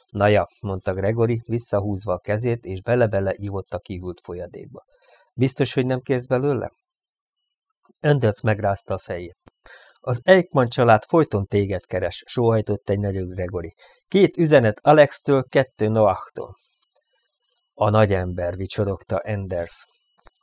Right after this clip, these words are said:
„Ha nyavajogni akarsz, meg engem piszkálni, én akár haza is mehetek”, förmet rá Gregory. Anders visszavágni készült, amikor megcsörrent a telefon. Felkapta a kagylót. „Anders.” „Max vagyok, Karl, a ballisztikai laborból.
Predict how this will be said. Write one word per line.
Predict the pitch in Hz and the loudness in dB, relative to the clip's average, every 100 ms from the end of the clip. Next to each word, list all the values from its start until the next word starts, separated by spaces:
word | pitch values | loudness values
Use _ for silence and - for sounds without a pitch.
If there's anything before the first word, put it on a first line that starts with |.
| _ _ _ _ _ _ - - - | _ _ _ _ _ _ -20 -18 0
„Ha | 110 | 4
nyavajogni | 147 165 160 156 143 139 | 6 6 4 4 2 2
akarsz, | 139 - 127 135 - | 2 2 0 0 -2
meg | 107 | 0
engem | 123 127 107 | 0 0 -2
piszkálni, | - 113 - 120 120 123 | 0 -4 2 4 6 4
én | - 117 | -2 0
akár | 117 113 104 | 0 4 2
haza | 120 101 95 | 2 0 -2
is | 92 | -4
mehetek”, | 104 101 92 92 - | -2 -2 -2 -6 -8
förmet | - 98 95 - | -6 -6 -6 -8
rá | 95 95 | -6 -4
Gregory. | 95 92 92 87 82 _ _ _ _ - | -6 -10 -8 -10 -12 _ _ _ _ -4
Anders | 156 165 135 - | 0 4 2 2
visszavágni | 156 156 - 104 98 95 95 | -2 -2 -2 -2 -2 -6 -8
készült, | - 110 - 117 120 113 | -2 -2 0 -2 -2 -2
amikor | 104 101 101 101 | -4 -4 -4 -4
megcsörrent | 104 - 95 87 87 92 | -6 -6 -8 -8 -10 -12
a | |
telefon. | - 87 - - - _ _ _ _ _ | -10 -10 -12 -16 -20 _ _ _ _ _
Felkapta | 156 156 - 107 - 98 | 4 4 4 -2 0 -2
a | |
kagylót. | - 92 90 90 - _ _ | -2 -4 -4 -10 -14 _ _
„Anders.” | - 139 117 90 - - _ _ _ _ _ | 0 2 2 -2 -4 -16 _ _ _ _ _
„Max | - 180 - | 2 2 2
vagyok, | - 120 113 - | 2 2 2 0
Karl, | 127 110 - | 2 2 2
a | 117 | 2
ballisztikai | 135 151 123 - 110 104 101 | 4 4 2 -4 -4 -2 0
laborból. | 101 101 90 104 78 | -2 -2 -6 -8 -12